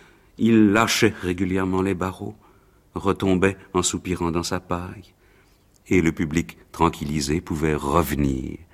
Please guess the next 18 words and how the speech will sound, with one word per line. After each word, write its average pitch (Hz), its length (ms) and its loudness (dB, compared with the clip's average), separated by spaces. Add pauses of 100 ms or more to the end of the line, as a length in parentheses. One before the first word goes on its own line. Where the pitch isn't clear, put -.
(220)
s'approcher - 600 -6
de 62 100 -10
lui 60 400 -14 (760)
et 85 140 2
le 65 120 -6
regarder. - 440 -16 (3000)
Lorsque 127 360 6
les 117 300 10
témoins 127 440 6
de 139 100 2
ces 131 160 0
scènes 143 560 -2
s'en 120 240 4
ressouvinrent 113 800 0
quelques 107 400 -4
années 104 180 0
plus 107 220 -6
tard, 123 480 -8